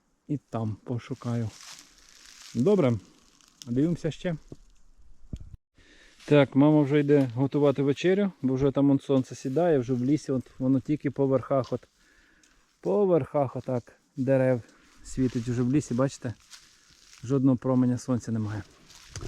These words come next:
Ну, а я ще сказав, що я ще чуть-чуть прогляну деякі містяки.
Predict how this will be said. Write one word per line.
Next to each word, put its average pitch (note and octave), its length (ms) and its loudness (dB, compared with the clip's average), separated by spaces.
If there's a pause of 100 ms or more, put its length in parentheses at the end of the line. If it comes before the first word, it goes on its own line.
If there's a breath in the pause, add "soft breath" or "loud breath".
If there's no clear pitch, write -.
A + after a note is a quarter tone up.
(480 loud breath)
Ну, C#3+ 140 6
а D#3 60 6
я D3 120 4
ще C#3 140 -10
сказав, C3+ 320 -2
що B2 120 -4
я C#3+ 140 2
ще - 160 -6
чуть-чуть B2 360 -10 (1400)
прогляну C#3+ 480 2
деякі B2+ 320 2
містяки. D3+ 500 4